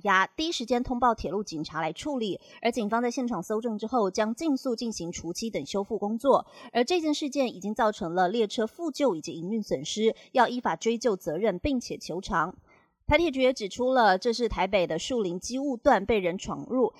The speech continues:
在今天清晨四点多时被发现车辆被喷漆。目前委请清洁公司还有日立原厂公司协助清洗，还有复旧评估，也避免洗洁剂伤害到原本的烤漆。预计要等两三天后才能够清理完毕。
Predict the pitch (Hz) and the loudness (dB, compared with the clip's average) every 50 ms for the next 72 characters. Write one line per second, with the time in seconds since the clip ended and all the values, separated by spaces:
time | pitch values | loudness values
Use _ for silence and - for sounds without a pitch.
0 | - _ - 277 262 - 277 302 339 359 - 359 359 330 262 262 - 311 247 196 | -14 _ 2 2 2 2 2 0 0 0 0 -2 -2 -2 -2 -2 -4 -4 -4 -4
1 | 175 - 208 214 226 - - 170 170 185 - 240 220 208 - 214 185 214 - 233 | -2 -2 -2 -2 -2 -2 -4 -4 -4 -4 0 0 0 0 0 -2 -4 -2 -4 -6
2 | 190 - - 208 214 196 185 196 180 - 226 208 208 - - 226 220 220 - - | -6 -4 -2 -2 0 0 0 -2 -2 -2 -4 -6 -6 -6 -6 -6 -4 -6 -6 -8
3 | _ _ _ - 381 403 339 - 240 226 214 220 226 262 190 175 - 226 233 226 | _ _ _ -2 -2 0 0 2 0 2 2 0 0 0 -6 -4 -4 -4 -2 -2
4 | 196 190 208 208 214 - - 214 226 220 214 208 208 185 180 214 220 208 202 180 | -2 -2 -2 -2 -4 -4 -2 -2 -2 0 2 2 2 2 2 2 2 2 0 0
5 | 180 170 175 226 - 196 160 - 185 202 208 - - 220 220 226 - - 185 185 | 0 -2 -2 -2 -4 -6 -4 -4 -4 -6 -6 -4 -2 -2 -2 -2 -2 -2 -2 -2
6 | 226 214 202 - - 269 294 302 - - 214 175 - - 180 196 175 175 - - | -2 -4 -4 -2 0 0 0 0 -2 -4 -6 -6 -4 -2 0 0 0 0 -2 -6
7 | 285 269 233 - 247 208 - - - 170 175 - 208 214 226 226 - - - - | -6 -6 -2 0 0 0 0 -2 -6 -8 -6 -2 0 4 4 4 2 0 -10 -12
8 | - - 220 220 220 330 339 311 262 226 208 208 233 - - 190 165 - 180 175 | 0 4 4 4 4 4 2 4 4 4 2 2 2 0 -4 -8 -6 -2 -2 -2
9 | 175 - 226 190 - - 254 254 277 277 269 233 254 226 214 185 170 175 202 208 | -2 -2 -6 -4 0 0 0 0 2 0 2 4 4 4 4 4 0 0 0 -2
10 | 170 160 - - 143 - - - - 214 226 208 _ - - - - 277 262 240 | -2 -2 -2 -4 -6 -4 -4 -6 -4 -2 -2 -2 _ -8 -18 -6 0 0 0 0
11 | - 262 247 226 214 214 185 196 214 220 175 - 180 - 220 220 226 - 240 226 | 0 2 4 4 4 4 2 2 2 2 0 0 0 -2 -2 -2 -2 -2 -4 -2
12 | 233 262 233 196 - - 180 160 165 165 160 196 190 - - - 247 262 269 240 | 0 2 2 0 0 -2 -6 -6 -6 0 0 0 0 0 -2 -4 -2 -2 0 0
13 | 190 151 143 165 135 143 170 - 269 240 160 - | -2 -2 -2 -4 -4 -4 -2 -2 0 0 0 -2